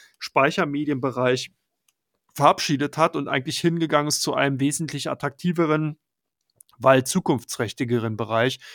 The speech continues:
Und da muss ich wirklich sagen, ja, mir gefällt die Infineon eigentlich auch ganz gut. Klar, Zykliken hat man in dem Sektor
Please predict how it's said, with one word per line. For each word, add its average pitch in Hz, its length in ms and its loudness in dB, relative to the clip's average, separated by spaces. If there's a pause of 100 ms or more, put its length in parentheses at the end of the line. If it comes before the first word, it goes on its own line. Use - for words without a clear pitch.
(120)
Und 123 160 -2
da 127 80 8
muss 131 160 0
ich 113 100 -8
wirklich 127 240 -4
sagen, 123 200 0
ja, 117 60 -2
mir 113 120 -2
gefällt 127 320 -2
die 135 40 2
Infineon 127 380 0
eigentlich 120 420 -4
auch 127 160 -2
ganz 139 280 -2
gut. 135 260 0
Klar, 127 240 4
Zykliken 131 640 -4
hat - 160 -4
man 165 200 0
in 143 160 -6
dem 143 180 -4
Sektor 147 420 2